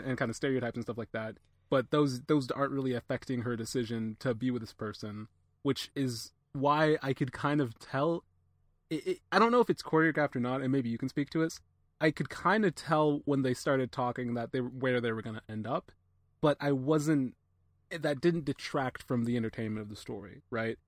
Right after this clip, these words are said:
As soon as they met up, I was like, "Oh, okay, it's gonna be a slow." You know, she sees him doing things normally. He impresses her. She likes the way, like,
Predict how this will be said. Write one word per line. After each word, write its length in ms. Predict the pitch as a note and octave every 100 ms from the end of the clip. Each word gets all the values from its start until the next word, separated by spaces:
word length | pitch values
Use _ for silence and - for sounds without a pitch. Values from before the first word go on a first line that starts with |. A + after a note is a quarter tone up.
| _ _ -
As 160 | C#3+
soon 220 | - F3+ G3+
as 140 | F3
they 140 | F3+
met 240 | D3+ D3 C3+
up, 240 | B2+ B2+ -
I 100 | C3
was 100 | A#2
like, 140 | A#2+ C#3
"Oh, 160 | C3
okay, 220 | A#2 -
it's 180 | G2+ -
gonna 180 | - B2
be 400 | A#2+ B2 A#2 A#2
a 100 | A2
slow." 760 | - - C#3 C#3+ C#3 C#3 C3+ C3+ _ _ _
You 120 | C3+
know, 180 | C3 B2
she 160 | A2+ A#2
sees 320 | - D3 C3+
him 180 | C#3 B2+
doing 320 | B2+ B2+ B2+
things 280 | B2+ B2 A#2
normally. 640 | A#2+ A#2+ A#2+ A#2+ A#2 A#2 - _ -
He 80 | C3
impresses 520 | A#2+ - B2+ C3 A#2
her. 260 | C3 B2 B2
She 200 | - A#2+
likes 260 | A#2+ A2+
the 80 | -
way, 160 | A#2+ B2
like, 120 | B2+